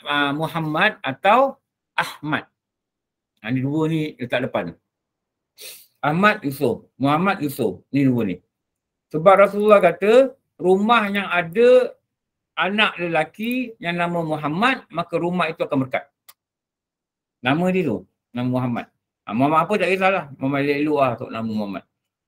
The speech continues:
Ha, Ibrahim ke. Ha, ni nama-nama ni jarang orang sebut dah. Satu mahram siapa? Ibu dia. Ha, ibu. Dua, saudara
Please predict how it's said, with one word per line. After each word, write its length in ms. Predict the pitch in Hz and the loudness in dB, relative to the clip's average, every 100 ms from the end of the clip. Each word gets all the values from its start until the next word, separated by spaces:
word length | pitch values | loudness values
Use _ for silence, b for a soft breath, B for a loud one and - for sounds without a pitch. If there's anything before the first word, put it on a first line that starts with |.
| _ _ _ | _ _ _
Ha, 80 | 85 87 82 85 - _ - | -14 -12 -12 -14 -18 _ -4
Ibrahim 800 | 120 104 113 117 120 123 113 113 | -2 2 4 4 4 6 6 6
ke. 200 | 113 113 113 113 113 113 - _ | 4 2 4 4 2 0 -6 _
Ha, 160 | 95 113 | -6 0
ni 80 | |
nama-nama 340 | 127 131 131 139 | 2 4 4 4
ni 80 | 143 | 2
jarang 320 | 120 120 123 | 2 2 2
orang 80 | 120 | -2
sebut 200 | 117 117 110 | -4 -8 -8
dah. 80 | 107 _ _ _ _ _ _ _ _ _ _ _ _ _ _ | -10 _ _ _ _ _ _ _ _ _ _ _ _ _ _
Satu 300 | 139 151 233 | -4 2 6
mahram 260 | 220 240 240 | 8 8 6
siapa? 300 | 233 247 220 | 6 4 2
Ibu 240 | 196 175 156 | 0 0 2
dia. 160 | 127 95 - _ _ _ _ _ _ _ _ _ - - - _ 98 | 0 -2 -10 _ _ _ _ _ _ _ _ _ -14 -14 -16 _ -20
Ha, 320 | 98 90 90 127 | -20 -20 -12 -8
ibu. 400 | 110 104 87 82 _ _ _ _ _ _ _ _ _ _ _ - - - | -6 -6 -8 -14 _ _ _ _ _ _ _ _ _ _ _ -20 -20 -6
Dua, 480 | 156 202 233 269 277 - _ _ _ _ | 0 6 8 8 6 -6 _ _ _ _
saudara 560 | _ - 208 196 147 151 | _ -2 -2 2 2 2